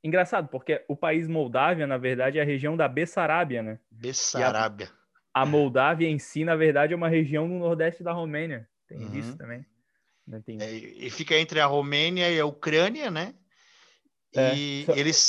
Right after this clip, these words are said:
Speaker 2: se sentem muito mais romenos do que ucranianos ou que qualquer outra coisa, né?
Speaker 1: Sim, só que aí
Speaker 2: Então
Speaker 1: lá é uma questão muito doida, porque vai ter aquela regiãozinha ali da Transnistria, né?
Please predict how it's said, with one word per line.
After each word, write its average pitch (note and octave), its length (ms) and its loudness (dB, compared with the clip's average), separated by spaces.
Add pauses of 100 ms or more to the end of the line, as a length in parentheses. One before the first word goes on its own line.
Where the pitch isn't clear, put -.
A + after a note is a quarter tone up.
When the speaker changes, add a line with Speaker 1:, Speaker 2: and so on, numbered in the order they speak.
(140)
Speaker 2:
se E3+ 600 0
sentem E3+ 420 2
muito E3 240 -4
mais E3 160 2
romenos D3+ 640 2
do F3+ 80 -6
que F#3 140 0
ucranianos E3+ 680 0
ou D#3+ 140 -2
que D3+ 140 -18
qualquer D#3 240 -4
outra D#3+ 180 0
coisa, D#3+ 400 -2
né? B2+ 120 -12 (440)
Speaker 1:
Sim, C#3 340 -8
só - 160 0
que F3+ 140 0
aí G3+ 60 2
Speaker 2:
Então E4+ 100 -2
Speaker 1:
lá F#3+ 140 0
é C4 40 0
uma E4+ 140 -4
questão A3+ 340 0
muito G#3+ 240 -6
doida, B2 320 -4
porque - 280 -14
vai C3+ 120 -6
ter D3 160 -8
aquela D#3 280 -2
regiãozinha C#3 580 -6
ali C#3+ 100 -4
da C#3 200 -2
Transnistria, C#3+ 960 -8
né? C#3 200 -6